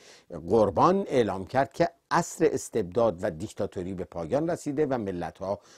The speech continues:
برای برانداختن بساط بیداد و استبداد حاکم به پا خواستند. اه، در، اه، سیستان و بلوچستان کماکان جو ملتهبه. دیروز در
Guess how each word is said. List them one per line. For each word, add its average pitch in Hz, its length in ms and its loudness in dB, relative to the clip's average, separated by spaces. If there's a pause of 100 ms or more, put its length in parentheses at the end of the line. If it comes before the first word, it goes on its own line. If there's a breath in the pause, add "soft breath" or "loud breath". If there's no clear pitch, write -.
(160 soft breath)
برای 104 520 2
برانداختن 98 1040 -2
بساط 107 420 -4
بیداد 90 500 -6
و 92 40 -10
استبداد 82 600 -12
حاکم 82 560 -8 (400)
به 107 180 0
پا 127 240 6
خواستند. - 500 -12 (840 soft breath)
اه، 151 220 10
در، 160 480 8
اه، 143 180 8
سیستان 143 440 6
و 139 40 6
بلوچستان 135 720 8 (240)
کماکان 135 760 6
جو 131 200 10
ملتهبه. 113 840 2 (320 soft breath)
دیروز 123 520 4 (160)
در 160 320 8